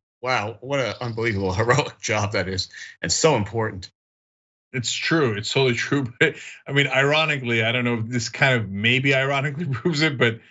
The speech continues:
Speaker 2: my mother-in-law was like, "Thank God I got out before then."
Speaker 1: Oh, yeah.
Speaker 2: <laughs> Right? And, you know, s-, some people hate being retired. My dad thinks it was, like, the biggest mistake of his life.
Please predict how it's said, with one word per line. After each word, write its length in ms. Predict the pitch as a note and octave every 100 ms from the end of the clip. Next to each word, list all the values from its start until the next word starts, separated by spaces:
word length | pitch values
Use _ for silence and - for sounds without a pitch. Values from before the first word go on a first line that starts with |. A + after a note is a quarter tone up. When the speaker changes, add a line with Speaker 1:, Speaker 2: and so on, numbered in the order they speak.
| - _ _
Speaker 2:
my 160 | - B2
mother-in-law 680 | C3 C#3 C3 A2+ A2 G#2+ G#2
was 140 | G2 G2
like, 180 | F2+ -
"Thank 200 | G#2+ A2+
God 180 | A#2 A2+
I 80 |
got 220 | G#2+ G#2+ A2
out 160 | A2
before 320 | G2+ G#2 A2+
then." 380 | G2+ G#2 F#2+ F2+ _ _ _ _ _ -
Speaker 1:
Oh, 100 | A2+
yeah. 360 | C3+ D3 C3 E2+ F2+ - _ _ _ _ _ -
Speaker 2:
<laughs> 100 | F3 -
Right? 760 | C#3 - - - F#3+ - - D#3 E3+ - C3+ - - - F3 -
And, 160 | D#3+ D#3+
you 160 | F3
know, 100 | F3+ D#3+
s-, 100 | -
some 360 | - D#3 G3
people 220 | G#3 F3 C3
hate 360 | B2 B2+ B2 -
being 200 | A2+ G2+
retired. 440 | F#2+ F#2+ G#2+ F#2
My 140 | F#2 G#2
dad 240 | A2+ A2
thinks 160 | A2 G2+
it 40 |
was, 120 | F#2
like, 120 | G2
the 80 | F#2
biggest 320 | F2 G2+ F#2+
mistake 280 | G2 - F#2+
of 100 | F2
his 120 | E2+
life. 280 | F2+ F#2+ E2